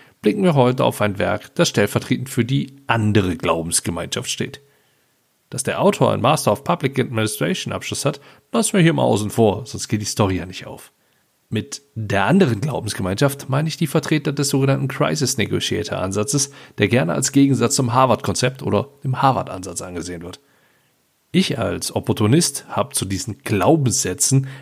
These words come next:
mittlerweile eine klare Haltung, die auch an manchen Stellen der heutigen Besprechung wieder zu finden ist.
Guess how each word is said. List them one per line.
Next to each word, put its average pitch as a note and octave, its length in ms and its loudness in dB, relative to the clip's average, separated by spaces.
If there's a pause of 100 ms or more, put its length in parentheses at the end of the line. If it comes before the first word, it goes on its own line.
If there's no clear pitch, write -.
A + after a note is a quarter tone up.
mittlerweile C#3 540 2
eine C3 220 0
klare G#2+ 460 -2
Haltung, A#2+ 380 2
die B2 160 -4
auch A#2 160 -4
an A2 240 0
manchen D#3 320 0
Stellen D#3 460 0
der C#3 180 2
heutigen B2+ 340 0
Besprechung F#2+ 560 -2
wieder F#2 240 -8
zu - 220 -14
finden E2 300 -12
ist. - 220 -12